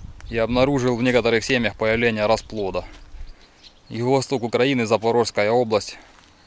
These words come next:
Плюс двадцать пять сейчас в тени, я стою в футболке.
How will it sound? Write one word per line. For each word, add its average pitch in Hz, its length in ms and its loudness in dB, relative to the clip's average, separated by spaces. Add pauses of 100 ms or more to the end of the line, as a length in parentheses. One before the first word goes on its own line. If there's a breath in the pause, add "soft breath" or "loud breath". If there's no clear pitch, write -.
(160)
Плюс 117 240 -2
двадцать 113 360 0
пять 123 240 2
сейчас 104 300 -4
в - 20 -14
тени, 117 320 -4
я 98 160 -2
стою 101 320 -6
в - 60 -18
футболке. 104 540 -6